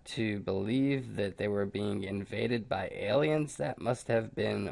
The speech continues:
one massive fireball. You can see here that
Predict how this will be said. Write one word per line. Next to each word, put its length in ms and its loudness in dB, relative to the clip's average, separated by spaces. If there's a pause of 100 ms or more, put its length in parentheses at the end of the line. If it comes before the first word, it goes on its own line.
(180)
one 440 2
massive 800 -4
fireball. 720 2
You 160 -6
can 220 -8
see 320 -6
here 380 0 (360)
that 380 4